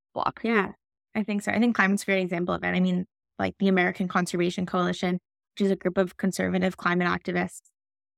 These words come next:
Speaker 2: uh, or advocates, um, they're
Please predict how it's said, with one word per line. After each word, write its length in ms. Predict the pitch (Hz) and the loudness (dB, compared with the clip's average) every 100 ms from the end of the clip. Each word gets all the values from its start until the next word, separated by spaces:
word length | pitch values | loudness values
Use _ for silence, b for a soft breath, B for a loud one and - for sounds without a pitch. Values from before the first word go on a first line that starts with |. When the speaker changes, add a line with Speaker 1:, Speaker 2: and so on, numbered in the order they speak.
| - | 2
Speaker 2:
uh, 200 | 196 185 | 4 4
or 300 | - 190 - _ | 2 0 -2 _
advocates, 680 | 180 180 180 180 185 - - _ _ _ | 0 0 0 -4 -4 -6 -16 _ _ _
um, 380 | 208 196 180 180 - _ _ | 2 4 4 2 -2 _ _
they're 460 | 202 196 196 190 | 2 4 4 2